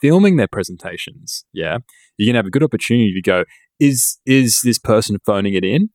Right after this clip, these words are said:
or does this person actually give a shit about their presentation and wanna actually give value to the audience rather than, rather than ticking it off for another line for their C V?" I think things are gonna change now that more, this is happening more and more.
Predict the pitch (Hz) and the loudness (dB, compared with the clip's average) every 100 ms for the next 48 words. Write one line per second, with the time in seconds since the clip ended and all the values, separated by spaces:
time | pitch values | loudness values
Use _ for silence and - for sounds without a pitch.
0 | - 104 98 101 98 - 95 95 90 85 | -2 0 2 0 -2 -2 0 0 -4 -8
1 | 80 - 95 - 95 92 90 95 - 95 | -10 -10 -8 -6 -6 -4 -2 -2 -2 -4
2 | 82 - 92 92 90 90 87 95 95 85 | -4 -6 -6 -4 -4 -2 -4 -4 -4 -4
3 | - 87 95 92 92 92 92 90 90 87 | -6 -4 -2 0 -2 -2 -4 -2 0 0
4 | 87 85 - 87 87 90 87 - _ _ | -2 -4 -2 -2 -2 -4 -10 -12 _ _
5 | - 92 85 90 - 98 92 90 80 - | -2 -2 -2 -6 -6 -6 -4 -6 -6 -8
6 | 92 90 90 87 92 82 - 82 76 76 | -6 -2 -2 -2 -2 -2 -2 -4 -6 -6
7 | - 135 135 123 107 98 85 110 90 87 | -4 -4 -2 0 0 -2 -2 -6 -6 -10
8 | - - 98 95 95 92 101 101 95 92 | -12 -4 -4 -2 -4 -6 -6 -8 -6 -6
9 | 92 92 90 87 90 95 | -6 -6 -4 -4 -6 -10